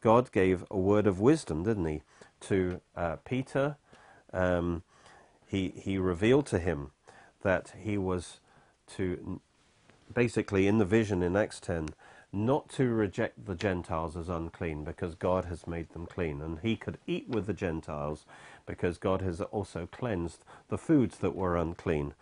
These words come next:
And as a result, he was go to the Gentiles to preach the gospel. Normally, Peter wouldn't have gone anywhere close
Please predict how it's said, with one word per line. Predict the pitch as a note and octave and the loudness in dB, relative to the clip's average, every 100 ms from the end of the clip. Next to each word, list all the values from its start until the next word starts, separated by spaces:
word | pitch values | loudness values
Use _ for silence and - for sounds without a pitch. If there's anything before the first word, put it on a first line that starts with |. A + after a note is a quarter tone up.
| - - - | -20 -16 -4
And | F2+ | 0
as | G2 G#2 | 2 2
a | A#2 | 2
result, | G2+ F#2 E2+ - | 0 0 -2 -4
he | - G#2+ | -4 -2
was | G#2+ | -2
go | - A#2 B2+ | -2 -2 -2
to | - C3 | -2 -4
the | A2 | -4
Gentiles | F#2+ A#2+ C#3 - D#2 E2+ - | -2 0 0 -2 -6 -6 -8
to | - | -10
preach | - F2+ - | -4 -6 -6
the | - | -12
gospel. | G2 F2+ - - - - - - | -6 -8 -8 -14 -16 -18 -12 4
Normally, | A#2+ D#3 D#3+ E3 | 8 8 8 2
Peter | E3 F3 F3+ D#3 | 0 -2 -2 0
wouldn't | C3+ C3 - C3+ - | 0 -2 -4 -4 -4
have | C3+ | -8
gone | C3+ D3 D3 | -2 0 0
anywhere | D#3+ D#3+ D#3+ D#3 | 0 0 -2 -2
close | - F#3+ C3 - - | -2 -2 -2 -4 -18